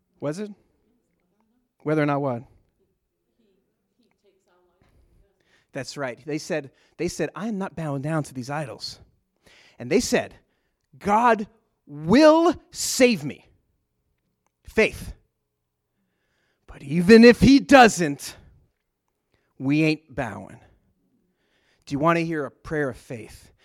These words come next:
that takes the weapon right out of the enemy's hands? You ready for this? "I have perfect faith." Now, I want you to think about whatever situation, whatever roach you have in your life,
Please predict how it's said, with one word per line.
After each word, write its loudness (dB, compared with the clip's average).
that -14
takes -10
the -12
weapon -18
right -8
out -14
of -18
the -18
enemy's -20
hands? -20
You -6
ready 0
for -8
this? 0
"I -18
have -18
perfect -8
faith." -6
Now, 0
I 2
want 0
you -8
to -2
think -2
about 0
whatever -2
situation, -6
whatever -2
roach 4
you -2
have 2
in -2
your 2
life, 0